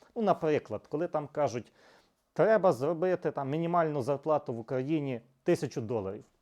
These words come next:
там, умовно. По суті, якщо тільки це буде, е, вчинено, насправді ніхто щасливий не буде.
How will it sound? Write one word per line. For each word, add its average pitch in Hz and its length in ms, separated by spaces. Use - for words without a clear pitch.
там, 117 160
умовно. 117 400
По 220 100
суті, 302 340
якщо 185 280
тільки 214 340
це 175 380
буде, 147 420
е, 123 400
вчинено, 131 760
насправді 170 420
ніхто 156 280
щасливий 156 460
не 143 100
буде. 139 280